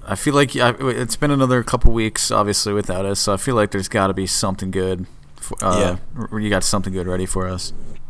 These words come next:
Speaker 2: I don't know, man. I've got a couple lined up here. I'm trying to figure out which one's best. Maybe see if I can relate it to the episode a little.
Speaker 1: Yeah.
Speaker 2: Um, but let me think here. Hmm. Need to
Speaker 1: Let
Speaker 2: take
Speaker 1: the
Speaker 2: another
Speaker 1: wizard
Speaker 2: sip.
Speaker 1: do his work, people.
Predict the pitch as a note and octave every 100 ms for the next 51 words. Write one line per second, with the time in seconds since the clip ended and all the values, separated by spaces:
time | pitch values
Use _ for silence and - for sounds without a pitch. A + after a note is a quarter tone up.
0 | - - - - - A#2+ A#2+ G#2+ G#2+ G2
1 | F#2 G2 - C#3 C3 A#2+ A#2+ B2 A#2+ -
2 | - A#2 A2+ A2 A2 A2 A#2 A2+ A#2+ -
3 | G#2+ - A#2+ A2 A2+ G#2+ G#2 G#2+ - A2+
4 | G#2 F#2+ - G2 G#2+ - G2 F#2+ G#2 F#2+
5 | F#2+ A2 F#2+ G2 G2 F#2 - F#2+ F2+ -
6 | - F#2 F#2 F#2 G2 - - - - F2+
7 | F#2 F#2+ F2 E2+ E2+ E2+ - - - -
8 | - - - - - - - - F#2+ E2+
9 | E2+ E2 F2+ E2 - - - - - -
10 | - - - - - - - - - G2
11 | E2+ E2 E2+ - - - - - - -
12 | - - - - - - F#2+ G2 G2 G#2
13 | G#2+ G#2 G2+ G#2 G#2 - G#2 F#2+ - G2+
14 | F#2 G2